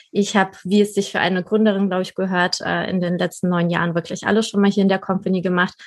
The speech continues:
Aber was immer so ein bisschen mit mir bleibt, was mein Steckenpferd ist, ist immer Produkt, ähm, denn ich bin meine eigene beste Kundin. Ich liebe und lebe das Produkt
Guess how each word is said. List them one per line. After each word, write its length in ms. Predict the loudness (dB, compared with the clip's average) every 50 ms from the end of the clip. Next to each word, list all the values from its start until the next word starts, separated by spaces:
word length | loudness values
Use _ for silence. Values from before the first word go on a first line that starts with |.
| -20 -20 -20 -20 -20 -14 _ -2
Aber 280 | -2 0 0 0 0 0
was 160 | -2 -2 0
immer 200 | 2 4 4 4
so 100 | 6 4
ein 40 | 4
bisschen 460 | 4 2 2 2 4 4 6 6 6
mit 240 | 4 4 0 -2 0
mir 160 | 0 0 2
bleibt, 420 | 2 2 2 4 4 2 2 -2 -6
was 160 | -8 -6 -4
mein 80 | -6
Steckenpferd 720 | -6 -4 -6 -6 -4 -4 -4 -4 -2 0 0 0 0 0
ist, 180 | -4 -8 -8 -8
ist 160 | -12 -8 -2
immer 160 | 0 2 0
Produkt, 640 | 0 -2 -2 -2 0 0 0 0 -2 -4 -10 -8 -4 -2
ähm, 320 | 0 2 2 2 0 0
denn 140 | -2 -2 -2
ich 100 | -2 -2
bin 140 | -2 -2 0
meine 220 | 0 0 -2 0
eigene 320 | 0 0 0 0 0 -2
beste 320 | -2 -4 -8 -8 -8 -12 -12
Kundin. 480 | -6 -2 0 0 2 4 4 4 2 0
Ich 300 | -2 -6 -6 -12 -8 -2
liebe 280 | 2 2 4 4 2 2
und 140 | 0 0 0
lebe 220 | 0 0 2 0
das 180 | -2 -4 -6 _
Produkt 380 | -6 -4 -2 -2 -4 -6 -8